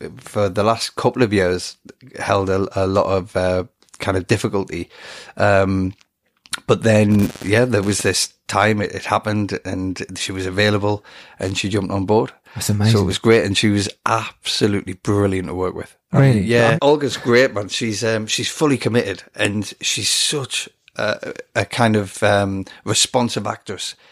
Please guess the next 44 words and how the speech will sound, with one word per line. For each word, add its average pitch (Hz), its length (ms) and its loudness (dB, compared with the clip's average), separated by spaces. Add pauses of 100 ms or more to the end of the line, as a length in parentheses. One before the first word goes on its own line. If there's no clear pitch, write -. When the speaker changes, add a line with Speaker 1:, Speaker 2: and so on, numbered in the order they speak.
Speaker 1:
You 104 120 -6
know, 107 60 -2
you 104 120 -2
give 120 160 2
her 123 80 2
something 101 320 -4
and 110 120 -4
she'll 110 120 -6
just 107 160 -6
go 120 120 2
with 117 180 0
it. - 160 -4 (400)
And 104 180 -2
that, 113 180 -2
that, 117 280 0
that 117 160 4
was 107 160 -4
really, 110 640 0 (140)
um, 101 460 -4 (100)
brilliant 117 580 0 (180)
to, 98 360 -4 (180)
to, - 300 -2
to - 140 -2
meet 104 180 0
her 101 160 -2
and 98 180 -4
kind 104 220 -2
of 95 180 -4
work 101 300 2
with 107 120 -2
her 98 60 4
on 95 140 2
that 98 160 0
level. 92 320 0 (320)
'Cause - 180 -2
you, 101 340 -4 (120)
you're 110 140 0
there 113 240 4
with 104 160 -2
her 98 220 0 (720)
twenty-four 107 460 -2
seven. 95 400 -2
Speaker 2:
Yeah. 113 420 4
Speaker 1:
And 104 340 -2